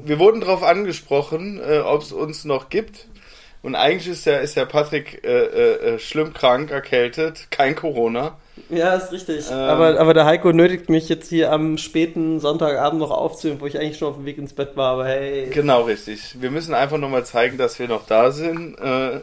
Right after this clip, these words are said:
Speaker 1: der Patrick hat halt viel zu tun. Der
Speaker 2: Der Heiko
Speaker 1: arme
Speaker 2: auch.
Speaker 1: Kerl. Und dann ist er auch noch krank und so.
Speaker 2: Der Heiko aber
Speaker 1: Aber,
Speaker 2: auch.
Speaker 1: äh, <laughs> ich bin nur kaputt. Das ist der Unterschied.
Speaker 2: Nein, ich sag, du hast viel zu tun.
Speaker 1: Ach so, viel zu tun und kaputt. Ja, ich hab mich blöd am Rücken verletzt.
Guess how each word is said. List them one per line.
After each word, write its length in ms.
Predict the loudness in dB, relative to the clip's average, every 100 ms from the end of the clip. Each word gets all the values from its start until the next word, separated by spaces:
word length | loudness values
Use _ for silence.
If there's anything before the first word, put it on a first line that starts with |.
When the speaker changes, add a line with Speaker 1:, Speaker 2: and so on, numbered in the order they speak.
| -8
Speaker 1:
der 200 | -4 -4
Patrick 340 | -4 -6 -6
hat 140 | -6 -4
halt 140 | -6
viel 140 | -6 -12
zu 120 | -14
tun. 500 | -10 -6 -6 -6 -10 _ -20 -20 -20 -4
Der 120 | 2
Speaker 2:
Der 100 | 2
Heiko 100 | 4
Speaker 1:
arme 100 | 4
Speaker 2:
auch. 120 | 4
Speaker 1:
Kerl. 280 | 6 6 4
Und 100 | 2
dann 120 | -2 0
ist 100 | 2
er 100 | 2
auch 60 |
noch 260 | 2 0 -2
krank 520 | 2 4 4 0 -2
und 200 | -8 -8
so. 400 | -6 -4 -4 -6 -12 -20 -20 -20 _
Speaker 2:
Der 100 | 2
Heiko 200 | 2 4
aber 180 | 2 4
Speaker 1:
Aber, 720 | 2 2 0 -2 -2 -2 -2 -6 -14 -18 -20 -20 -20 -20 -20 -8 -2
Speaker 2:
auch. 0 |
Speaker 1:
äh, 100 | -2
<laughs> 0 |
ich 180 | -2 -8
bin 100 | -6
nur 100 | -4
kaputt. 500 | -6 -2 -2 -2 -10 -20 -20 -20 -20 _ -20 _ -20 _
Das 160 | -6
ist 60 | -4
der 80 | -4
Unterschied. 640 | -2 -4 -6 -10 -14 -18 _ 0
Speaker 2:
Nein, 300 | 2 2 2
ich 80 |
sag, 160 | 2 2
du 60 | 2
hast 100 | 0
viel 120 | -6
zu 100 | -8
tun. 360 | -8 -6 -6 -10 -12 -14 -16 -16 -16 -14
Speaker 1:
Ach 140 | -8 -6
so, 200 | -2 -2
viel 200 | -2 -6
zu 100 | -8
tun 240 | -6 -4
und 140 | -4 -4
kaputt. 500 | -6 -2 -2 -2 2
Ja, 180 | 2
ich 140 | 2 -2
hab 100 | -4
mich 220 | -8 -10
blöd 220 | -4 -2
am 100 | -2
Rücken 260 | -4 -8 -6
verletzt. 600 | -4 0 0 -2 -10